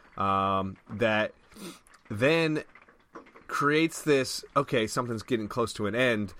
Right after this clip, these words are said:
and you kind of, for me, and I'm speaking to myself and I'm speaking for you because we both talked about this,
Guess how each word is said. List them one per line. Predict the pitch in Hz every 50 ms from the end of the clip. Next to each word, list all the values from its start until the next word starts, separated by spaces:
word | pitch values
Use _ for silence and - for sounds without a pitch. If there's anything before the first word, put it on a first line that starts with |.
| - - - - - - -
and | 107 107 107 104
you | 104 110 101
kind | - - 117 127 143 180 208
of, | 220 214 208 175 139 127 - _ _ - - - _ _ - - _ _ _ _ _ - -
for | - - - 135
me, | 131 165 214 214 165 151 156 165 - _ - - -
and | - 104 107
I'm | 110 110 113
speaking | - - - 143 - - 139
to | 143
myself | 143 143 131 - - 165 180 202 - -
and | 135 120
I'm | 113 107
speaking | - - 147 139 - 131
for | - - 131
you | 139 156 143
because | 127 123 107 113 104
we | 107
both | 95 110 117 107
talked | - 143 147 - -
about | 98 92 92 90 90
this, | - 92 92 90 - -